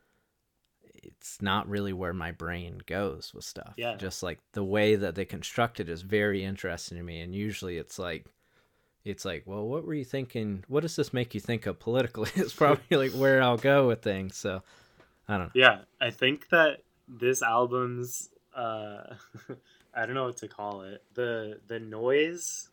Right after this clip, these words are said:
Speaker 2: or just, like, the decibel that this album, like, reaches, it's just, like, it's different than, like, the frequencies that are <laughs> getting, like, reached here are different. Like, there's just, like,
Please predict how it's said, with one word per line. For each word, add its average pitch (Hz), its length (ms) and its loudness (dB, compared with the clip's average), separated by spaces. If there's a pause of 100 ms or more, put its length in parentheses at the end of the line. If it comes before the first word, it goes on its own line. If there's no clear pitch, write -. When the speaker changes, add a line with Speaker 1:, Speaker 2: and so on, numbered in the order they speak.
Speaker 2:
or 117 200 -4
just, 107 300 -12
like, 110 180 -6
the 107 80 -8
decibel 160 880 -4 (720)
that 127 180 -2
this 135 180 -2
album, 131 400 2
like, 123 240 -8
reaches, 127 520 -2
it's 107 180 -8
just, 120 200 -6
like, 120 160 -6
it's 117 160 -8
different 139 460 -4
than, 120 180 -4
like, 110 420 -8 (160)
the 123 120 -6
frequencies 143 840 -2
that 147 220 4
are 139 40 -2
<laughs> 151 100 4
getting, 156 460 2
like, 143 320 -4 (460)
reached 139 460 -2
here 143 300 2
are 113 100 -4
different. 110 540 -10
Like, 104 260 -12
there's 123 260 2
just, 147 180 -4
like, 147 160 -6